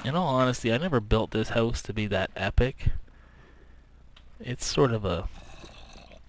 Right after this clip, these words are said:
I have no wood. That's it for torches. Let's get outta here. But like I was saying,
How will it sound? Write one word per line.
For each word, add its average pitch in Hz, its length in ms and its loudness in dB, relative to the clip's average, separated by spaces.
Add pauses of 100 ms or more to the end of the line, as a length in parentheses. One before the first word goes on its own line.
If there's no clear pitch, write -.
(340)
I 131 100 2
have 180 140 4
no 123 120 2
wood. 101 320 2 (1300)
That's 117 200 0
it 156 120 4
for 139 100 6
torches. 123 520 6 (180)
Let's 156 180 -2
get 139 120 4
outta 113 220 6
here. 95 300 -4 (1400)
But 139 100 6
like 160 160 8
I 143 80 10
was 135 100 6
saying, 92 360 -2